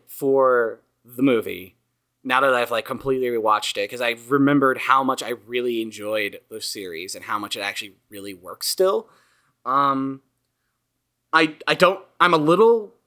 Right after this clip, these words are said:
scared, I'm a little scared just because, uh, I mean,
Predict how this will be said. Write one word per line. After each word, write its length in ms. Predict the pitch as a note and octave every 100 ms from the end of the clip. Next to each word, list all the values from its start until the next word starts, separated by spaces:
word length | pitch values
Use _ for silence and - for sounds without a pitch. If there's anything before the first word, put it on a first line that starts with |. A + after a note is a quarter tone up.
| _ -
scared, 500 | - - - G3 G3 -
I'm 140 | F3+
a 40 |
little 180 | F3+ B3
scared 400 | C#4 E4+ E4+ F#4 - _ _ -
just 180 | G3 G3
because, 640 | A3 G#3 G#3 G3+ G3 - _ _ _ _ _ _
uh, 440 | C#3+ D3+ D3+ D3+ D3+ - _ _ _ _ _ _ _ -
I 60 |
mean, 380 | F3+ E3+ D#3+ D#3